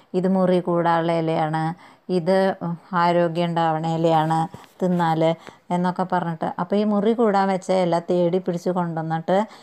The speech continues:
ഈ മരം കൊത്തിയുടെ കാലുമ്മൽ വെച്ച് കെട്ടിക്കൊടുത്തു. അപ്പോൾ ഏട്ടന്മാർ പറഞ്ഞു, "അതെപ്പോ ഈ മരം കൊത്തിയുടെ കാലുമ്മൽ അത് കെട്ടി വെക്കാഞ്ഞിട്ട് നിനക്ക്?"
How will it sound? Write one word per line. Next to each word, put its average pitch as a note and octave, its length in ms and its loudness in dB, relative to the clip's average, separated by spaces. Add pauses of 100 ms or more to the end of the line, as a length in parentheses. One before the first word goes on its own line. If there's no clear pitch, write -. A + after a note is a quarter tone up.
(220)
ഈ F#3+ 80 0
മരം E3+ 360 0
കൊത്തിയുടെ E3 460 -2
കാലുമ്മൽ D#3 500 -2
വെച്ച് F3 240 0
കെട്ടിക്കൊടുത്തു. D#3+ 720 -6 (480)
അപ്പോൾ - 180 -8
ഏട്ടന്മാർ F3+ 500 0
പറഞ്ഞു, F3+ 240 0
"അതെപ്പോ A3 380 0 (400)
ഈ F#3+ 180 2
മരം G3 340 2
കൊത്തിയുടെ F#3+ 320 2
കാലുമ്മൽ G3 480 4
അത് G3 220 2
കെട്ടി F#3+ 260 0
വെക്കാഞ്ഞിട്ട് F3 560 -2
നിനക്ക്?" F3 400 -2